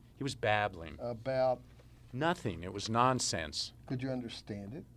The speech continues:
Speaker 1: Sometimes. Most of the time not.
Speaker 2: Could you be more specific? You couldn't understand the words, or the words were put together in a way you didn't understand?
Speaker 1: I don't know. Both, I suppose.
Speaker 2: Can you remember any of them, any of the words?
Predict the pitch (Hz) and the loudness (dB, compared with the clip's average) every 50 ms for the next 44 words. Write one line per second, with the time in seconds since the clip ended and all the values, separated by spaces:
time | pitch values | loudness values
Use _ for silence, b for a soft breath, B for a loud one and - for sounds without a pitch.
0 | - - - - - - 110 104 104 - - 131 113 113 123 139 135 135 - 147 | -20 -16 -10 -4 -2 0 0 0 -2 -4 -4 -4 -2 -2 -2 -4 -6 -4 -2 -2
1 | 156 151 - - 127 - - 127 113 107 107 104 98 92 90 101 117 - - - | -2 -2 -4 -6 -8 -4 -2 0 0 0 2 2 2 2 2 2 0 -2 -8 -8
2 | - 190 180 208 196 226 254 247 254 247 226 - - - 180 - - - 254 220 | -4 -2 -2 0 2 2 2 4 4 4 2 2 0 -4 -4 -4 -2 -2 -2 -2
3 | - - 117 - - - - 180 190 - - 247 208 208 190 190 190 190 160 - | -2 -6 -10 -10 -12 -8 -6 -4 -4 0 2 2 2 2 2 0 0 -2 -4 -4
4 | - 185 165 156 131 135 120 107 113 135 156 175 196 240 220 196 - - - - | -2 -2 -2 0 0 -2 -2 0 0 2 2 2 0 -2 -4 -6 -10 -14 -20 -14
5 | - - 156 151 156 147 151 180 190 190 147 170 156 131 - - 185 175 - 151 | -4 -2 0 2 2 4 6 6 6 6 4 2 -2 -4 -2 -2 -2 -2 -2 -2
6 | 131 123 151 156 165 185 185 180 - - 143 147 139 127 139 175 175 160 139 127 | -2 2 2 2 4 2 0 -2 -2 -2 -2 -2 0 0 2 2 2 2 0 0
7 | 117 113 107 110 113 113 113 120 120 - - 127 131 151 175 180 175 139 123 120 | -2 -2 -4 -4 -4 -4 -4 -6 -8 -8 -6 -2 0 4 6 8 8 8 8 8
8 | 117 127 135 156 143 107 - 139 170 165 - - - - 87 87 - - - - | 8 10 10 8 8 8 8 8 8 8 6 2 -2 -4 -4 -4 -4 -6 -8 -4
9 | - 104 90 85 82 78 78 - - - - - - - - 170 170 165 156 156 | -2 -2 0 0 -2 -4 -6 -10 -14 -16 -18 -20 -16 -4 -2 0 0 2 0 2
10 | 143 147 165 175 185 190 - - 170 185 190 180 170 170 185 214 214 196 160 160 | 2 4 4 4 4 2 2 0 0 0 2 2 2 2 2 0 -2 -2 0 0
11 | 165 170 160 160 147 151 156 165 180 214 226 220 | 0 0 0 0 0 2 0 0 0 -2 -4 -6